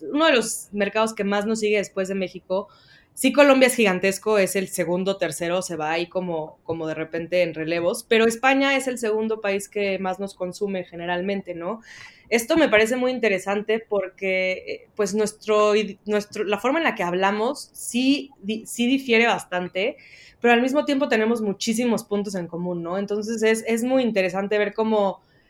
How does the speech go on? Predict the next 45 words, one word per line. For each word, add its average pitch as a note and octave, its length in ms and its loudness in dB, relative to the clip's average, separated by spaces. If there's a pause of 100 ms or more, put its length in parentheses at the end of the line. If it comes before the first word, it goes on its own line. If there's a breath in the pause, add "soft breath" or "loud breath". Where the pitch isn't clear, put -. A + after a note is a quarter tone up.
(200)
eh, F#3+ 580 0 (220)
a G3+ 160 -4
pesar A#3+ 340 6
de C#4 120 6
que B3+ 120 4
no A3 280 6
es A3+ 220 4
latam, A3+ 540 4 (500)
sigue B3 280 6
siendo A3+ 360 4
relevante. F3 720 0
Y D4 220 4
por C#4+ 180 4
otro B3+ 240 2
lado, A3 540 4
eh, G3 580 0
tiene B3 240 4
que A3+ 100 4
ver G3+ 120 4
con A3 120 2
el G3+ 60 2
hecho G3 200 -2
de G3 100 0
que G3 80 -6
en F#3 80 -6
su - 120 -8
momento G#3 360 -2
existió G#3 420 -2
BuzzFeed F#3 300 -2
España. F#3+ 520 -2 (500 soft breath)
Y C#4 300 6
era C#4 160 8
muy D4+ 140 4
interesante A#3 500 2
también G#3 280 0
porque G#3+ 180 0
incluso A#3+ 360 0
cuando A3 180 0
existía G#3 360 -2
BuzzFeed G#3 300 0
España, F#3+ 480 0
los F#3+ 160 -4
contenidos A3 500 2
de G#3+ 80 2
México G#3+ 640 -4